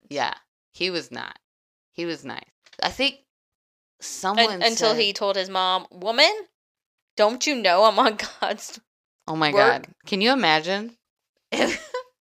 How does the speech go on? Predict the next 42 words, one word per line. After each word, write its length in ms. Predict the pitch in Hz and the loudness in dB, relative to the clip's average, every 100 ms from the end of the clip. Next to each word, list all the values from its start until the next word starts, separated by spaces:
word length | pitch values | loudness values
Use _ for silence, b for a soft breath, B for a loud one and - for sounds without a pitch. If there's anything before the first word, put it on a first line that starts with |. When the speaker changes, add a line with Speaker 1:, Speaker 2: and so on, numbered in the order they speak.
| _ _ _ _ _ 202 | _ _ _ _ _ -20
Speaker 2:
Woman. 520 | 185 180 170 156 143 | -2 0 2 -2 2
Speaker 1:
If, 160 | - - _ | 2 0 _
I 160 | 196 262 | 6 6
don't 160 | 208 | 4
care 180 | - 202 | 0 -2
if 80 | 175 | -2
you're 120 | 151 | -4
the 80 | 139 | -8
son 200 | - 147 | -4 -2
of 140 | 135 123 | -2 2
God. 300 | 131 120 - | 2 2 -2
If 180 | 151 - | -8 -2
you 120 | 233 | 0
were 140 | 240 | 4
like, 260 | 190 156 - _ - | 4 4 2 _ -20
"Woman," 600 | 139 156 180 214 226 233 _ _ _ _ - | -2 2 2 0 -4 -12 _ _ _ _ -8
to 100 | 226 | -6
me, 240 | 247 269 | -4 0
<laughs> 0 | |
I'd 120 | 262 247 | 0 2
be 140 | 302 | 0
like, 340 | 208 175 - _ _ _ _ | 2 0 -2 _ _ _ _
<laughs> 420 | - 523 480 - | 6 6 6 -2
Speaker 2:
Yeah. 260 | 185 - - - 508 - B B B _ _ _ 160 | -4 -4 -6 -16 -18 -20 B B B _ _ _ -10
Speaker 1:
We'd, 220 | 160 160 _ | -10 -10 _
that'd 180 | - 139 | -8 -8
be 100 | - | -10
a 40 | - | -14
problem. 340 | - - - _ _ _ _ | -12 -12 -14 _ _ _ _
Speaker 2:
Jesus 340 | 214 196 208 214 | -12 -8 -8 -4
had 180 | 185 180 | -4 -2
his, 220 | 175 175 | -4 -2
like, 160 | 170 180 | -2 -2
mouth 380 | 175 175 180 | -2 0 -2
washed 380 | 175 170 170 - | -4 -2 -2 -2
out 200 | 165 156 | -4 -4
with 100 | - | -6
soap. 360 | - 143 120 _ _ _ _ _ _ _ - | -6 -6 -8 _ _ _ _ _ _ _ -8
Speaker 1:
Good, 260 | 190 156 - _ - | -6 -6 -10 _ -12
as 200 | 170 175 | -12 -10
he 120 | 202 | -10
should. 380 | - 120 95 | -10 -10 -12